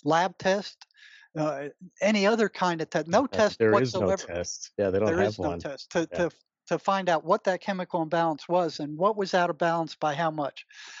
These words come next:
Speaker 1: You
Speaker 2: Right.
Speaker 1: know, there's, there's, like, I don't know, it's, uh, some, like, forty-three or so different neurotransmitters in the human brain. They have no idea what the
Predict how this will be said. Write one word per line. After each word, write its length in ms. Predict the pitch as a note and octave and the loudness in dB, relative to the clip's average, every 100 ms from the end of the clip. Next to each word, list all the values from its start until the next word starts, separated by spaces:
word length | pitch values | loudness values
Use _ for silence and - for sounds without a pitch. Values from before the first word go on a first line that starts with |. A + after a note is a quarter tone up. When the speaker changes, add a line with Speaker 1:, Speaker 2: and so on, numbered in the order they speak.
| - - | -20 -6
Speaker 1:
You 80 | F3+ | 0
Speaker 2:
Right. 80 | E3+ | 2
Speaker 1:
know, 60 | |
there's, 260 | E3+ F3+ - - | 2 0 -4 -2
there's, 340 | F3 E3+ - _ _ _ - | 0 0 -8 _ _ _ -2
like, 240 | E3 E3+ | -2 2
I 100 | F3+ | 2
don't 120 | F3 | 2
know, 100 | D3 | 0
it's, 140 | C#3+ F3 | -4 -6
uh, 100 | D3 | -8
some, 240 | - F3 F3 | -6 -8 -2
like, 160 | D#3+ D3 _ | -4 -4 _
forty-three 640 | - F3+ F3 E3 - D#3+ D#3+ | 0 4 4 2 0 2 4
or 100 | D3+ | 2
so 280 | - D#3 | 2 0
different 400 | D3 D#3+ D#3+ D3+ | 2 -2 0 -2
neurotransmitters 960 | D#3+ D#3 C#3+ - E3 D#3 E3 D#3 C#3+ - | 2 0 0 -2 -2 -2 -2 0 0 0
in 100 | D3 | -2
the 80 | C#3+ | 0
human 320 | D3+ D3+ C3+ | 0 0 0
brain. 340 | D3 D3+ D3 - _ - - - | 2 2 0 -4 _ -20 -20 0
They 100 | A#3+ | 2
have 140 | A#3+ G#3+ | 4 4
no 180 | A3+ | 4
idea 400 | A3 G3+ G#3+ G#3+ | 4 4 2 2
what 200 | F3+ F#3 | 2 0
the 140 | - | 0